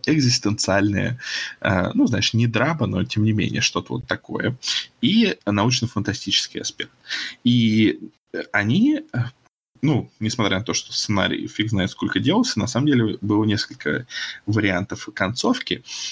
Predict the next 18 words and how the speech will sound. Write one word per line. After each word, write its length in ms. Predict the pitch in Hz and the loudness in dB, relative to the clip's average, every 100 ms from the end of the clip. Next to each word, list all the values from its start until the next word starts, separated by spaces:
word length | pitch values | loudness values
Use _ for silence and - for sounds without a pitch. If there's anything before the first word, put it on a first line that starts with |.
| - | -4
и 200 | 110 196 | 2 2
поэтому 400 | 214 98 127 104 | 2 0 0 0
они 160 | 98 107 | 0 2
даже 240 | 104 110 | 0 0
сняли 500 | 104 - 120 107 90 | 0 2 2 2 2
несколько 480 | - 90 - - - | 0 -2 -4 -6 -2
разных 400 | 92 120 156 - | 0 0 -2 -2
вариантов 380 | - 90 117 120 | -2 0 -2 -2
концовки. 600 | 113 120 - 101 - - - - - - | -2 0 -2 -4 -6 -18 -12 -8 -8 -2
Непонятно, 560 | 107 110 117 101 80 - | 0 2 2 0 -2 -4
какие 260 | 101 - | -6 -2
там 180 | 95 95 | 0 2
были 160 | 95 101 | 2 0
другие, 420 | 101 - 208 392 | 2 0 0 -2
пока 540 | - - - 95 - 92 - - - | -2 -4 -2 0 0 0 0 -4 -4
фильм 320 | - 113 98 95 | 0 0 0 0
вышел 280 | 104 - | 0 0
недавно, 480 | 101 92 92 98 92 | 0 0 0 0 -2